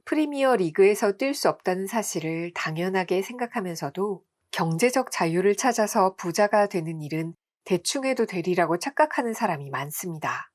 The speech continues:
하지만 기회가 있을 때마다, 그리고 시간이 허락될 때마다 돈에 관한 책도 읽고 강의도 듣고 돈 버는 방법을 공부해야 합니다.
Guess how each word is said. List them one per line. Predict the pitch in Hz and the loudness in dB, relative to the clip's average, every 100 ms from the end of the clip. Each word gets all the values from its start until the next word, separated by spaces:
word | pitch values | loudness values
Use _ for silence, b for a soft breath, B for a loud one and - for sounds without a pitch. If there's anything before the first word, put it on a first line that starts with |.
| _ | _
하지만 | - 294 294 240 233 233 | 2 2 2 2 2 0
기회가 | 226 175 170 185 190 | -4 0 2 2 0
있을 | 151 - 190 | 0 -2 0
때마다, | 202 165 156 143 147 151 170 _ _ _ - | 0 0 -2 -2 -2 -4 -10 _ _ _ -16
그리고 | - 160 180 | -6 -2 0
시간이 | 202 - 262 240 233 | 0 2 0 0 0
허락될 | 285 269 262 202 190 | 2 2 2 -2 0
때마다 | 185 151 131 170 185 - _ _ - | -2 -4 -2 0 0 -4 _ _ -8
돈에 | 190 190 240 | -2 2 2
관한 | 240 214 214 220 | 2 0 -2 -2
책도 | 311 - 226 | -4 0 0
읽고 | 160 - - 226 330 | 0 -2 -2 0 -2
강의도 | - - 180 226 226 | -4 -4 -4 0 -2
듣고 | 214 - - 143 156 _ _ _ - | -2 -10 -8 -8 -8 _ _ _ -6
돈 | 175 170 | -4 0
버는 | 220 233 240 | 0 0 -4
방법을 | - 147 156 170 175 | -8 -6 -6 -4 -6
공부해야 | 180 160 160 214 208 | -6 -6 0 0 0
합니다. | 208 208 165 135 - | -2 -4 -4 -4 -4